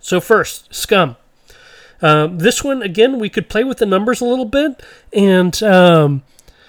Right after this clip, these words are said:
the rest of them, you see kind of that, um, seven, four, three, three, three,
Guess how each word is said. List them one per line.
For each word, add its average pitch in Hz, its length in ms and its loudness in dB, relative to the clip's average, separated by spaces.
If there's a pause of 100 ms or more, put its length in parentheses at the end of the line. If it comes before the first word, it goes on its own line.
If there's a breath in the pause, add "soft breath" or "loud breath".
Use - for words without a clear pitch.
(300 soft breath)
the 175 100 2
rest 269 260 2
of 277 60 0
them, 247 240 4
you 214 120 -2
see 214 240 -6
kind 208 220 -2
of 185 80 0
that, 175 380 2 (360 soft breath)
um, 131 760 0 (1040)
seven, 185 680 0 (220)
four, 170 720 2 (260 soft breath)
three, 170 220 -4
three, 156 260 -6
three, 131 480 -6